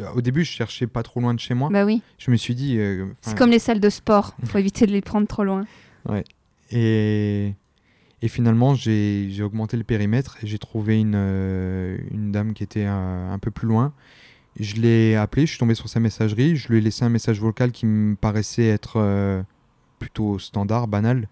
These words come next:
Speaker 2: Ouais.
Speaker 1: Et elle m'a rappelé dans les cinq minutes où elle m'a dit, euh, « Je vais vous voir demain, euh,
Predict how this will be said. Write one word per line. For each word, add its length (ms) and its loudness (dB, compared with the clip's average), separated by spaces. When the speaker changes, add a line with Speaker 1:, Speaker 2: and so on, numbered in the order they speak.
Speaker 2:
Ouais. 320 4
Speaker 1:
Et 200 4
elle 180 4
m'a 140 4
rappelé 320 0
dans 100 4
les 80 2
cinq 180 -2
minutes 380 2
où 140 0
elle 80 2
m'a 140 0
dit, 220 0
euh, « 120 4
Je 80 -6
vais 80 2
vous 180 0
voir 200 0
demain, 580 0
euh, 240 -4